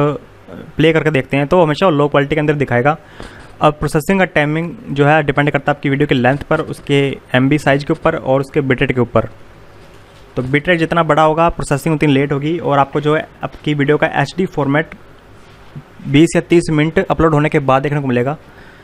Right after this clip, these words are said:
और अगर आपको ये problem ये आ रही है कि बीस से तीस minute wait करने के बाद भी आपका जो upload, जो video quality है वो decrease है, एकदम blur आपको दिख रही है, तो आपने जो है ये settings try करनी है।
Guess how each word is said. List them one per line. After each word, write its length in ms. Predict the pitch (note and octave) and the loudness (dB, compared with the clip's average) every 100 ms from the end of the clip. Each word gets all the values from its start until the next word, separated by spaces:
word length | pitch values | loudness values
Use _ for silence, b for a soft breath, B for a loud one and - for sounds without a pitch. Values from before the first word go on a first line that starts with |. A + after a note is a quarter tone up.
| B B - - - | B B -20 -20 -4
और 160 | C3+ | 0
अगर 120 | D3 | 0
आपको 180 | F#3 F#3+ | 0 0
ये 120 | F3 | -2
problem 300 | F3+ F3+ E3+ | -2 -4 -4
ये 120 | D#3 E3 | -4 -2
आ 100 | D#3 | -2
रही 100 | D3+ | -4
है 60 | |
कि 160 | D3+ D3+ | -6 -8
बीस 260 | C#3 C#3+ | -6 -8
से 80 | E3 | -8
तीस 220 | D#3 D3+ D3 | -8 -8 -8
minute 180 | D3+ D3 | -10 -6
wait 220 | C#3 C#3 | -6 -6
करने 180 | C#3+ C#3 | -6 -6
के 100 | C#3+ | -6
बाद 260 | B2+ C3+ | -4 -4
भी 200 | C#3 C#3 | -4 -6
आपका 340 | D3 B2+ - C#3 | -4 -8 -6 -6
जो 140 | C#3 | -6
upload, 520 | - B2+ B2+ C3 C#3+ C#3+ - C3+ | -10 -10 -4 -4 -4 -8 -12 -10
जो 200 | B2+ C3 | -8 -8
video 300 | C3 B2+ D3 | -6 -4 -2
quality 340 | C#3 C3 C#3 | 0 -2 -2
है 60 | C#3+ | -4
वो 60 | |
decrease 440 | C#3 B2+ C3+ D3+ C3+ | -4 -4 -2 -2 -2
है, 180 | C3+ C#3+ - | -4 -6 -10
एकदम 280 | B2+ C#3+ | -6 -4
blur 200 | B2+ C3+ | -2 -2
आपको 200 | C#3 C#3 | -2 -4
दिख 200 | C3+ C3+ | -6 -6
रही 140 | B2+ A#2+ | -4 -4
है, 140 | C3+ - B B B B - | -6 -12 B B B B -8
तो 60 | D3 | -2
आपने 260 | D3 F3 F3 | 0 0 2
जो 140 | E3+ | 4
है 100 | D#3 | 4
ये 160 | D#3+ E3+ | 4 2
settings 560 | D3 C3 E3 D#3 - C#3 | 0 0 -4 -6 -12 -2
try 200 | C#3 D3 | 0 2
करनी 280 | D3 C3+ C3+ | 0 0 -2
है। 140 | E3 | -4